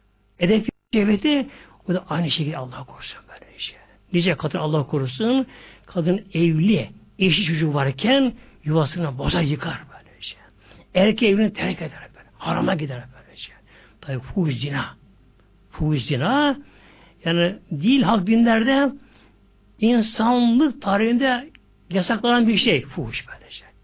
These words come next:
Yani insan olan kavim, toplumlar her dönemde, tarih döneminde bile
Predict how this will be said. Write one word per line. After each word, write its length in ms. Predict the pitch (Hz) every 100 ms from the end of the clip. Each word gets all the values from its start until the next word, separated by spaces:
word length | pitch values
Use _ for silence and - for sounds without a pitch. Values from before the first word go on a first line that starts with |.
| _
Yani 340 | 185 156 151 139 - - - _ _ -
insan 420 | 214 208 - 262
olan 400 | 202 175 247 240 - _ _ _ _ _ _ _ _ _ _ _ _ _ _ _
kavim, 400 | - 175 214 214
toplumlar 720 | - 202 - 185 180 240 254 - - - -
her 520 | - - 294 330 254
dönemde, 500 | 226 190 165 139 113 104 - _ _ _ _ _ _ _ _ -
tarih 380 | - 214 226 165
döneminde 480 | 202 208 214 254 196
bile 500 | 175 208 294 311